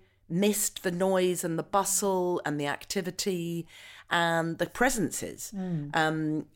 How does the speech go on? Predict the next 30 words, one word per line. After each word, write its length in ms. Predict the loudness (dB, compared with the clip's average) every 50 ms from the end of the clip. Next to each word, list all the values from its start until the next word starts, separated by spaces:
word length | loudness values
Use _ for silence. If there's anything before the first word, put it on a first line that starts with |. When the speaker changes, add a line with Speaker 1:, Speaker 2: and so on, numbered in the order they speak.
| _ _ _ 0
Speaker 1:
and 460 | 2 2 2 2 2 0 -2 -2 -2 -4 -6 _ _ _
so, 680 | -6 -4 0 2 4 4 6 6 4 4 4 2 0 -2 -8 _ _ _ _
yeah, 240 | -4 2 4 4 6
that 200 | 6 4 2 2
was 120 | 0 0
a 60 | 0 0
bit 160 | 0 -2 -2
of 60 | -2
a 60 | -4 -6
struggle. 420 | -4 -2 -2 -2 0 -2 -2 -4
But 220 | -4 -4 -6 -2 0
then 200 | 2 2 2 2
I 100 | 0 -2
just 220 | -2 -4 -6 -4
thought, 180 | -2 0 0 0
"Well, 120 | 0 -2
you 80 | -2 -2
better 180 | -2 -2 -2
do 160 | -2 -4 -4 -4
something." 240 | -2 -2 -2 0
And 80 | 0 0
I 40 | -2
started 260 | -2 -4 -4 -4 -2
volunteering 840 | 0 0 0 0 -2 0 2 2 2 4 2 2 0 0 0 0
with 120 | -2 -2 -4
a 40 | -6
sort 160 | -6 -8 -6
of 80 | -4
women's 300 | -2 0 0 0 -2 -2
refuge, 720 | -2 -4 -4 -4 -6 -6 -4 -2 -2 -4 -4 -6 -8 -10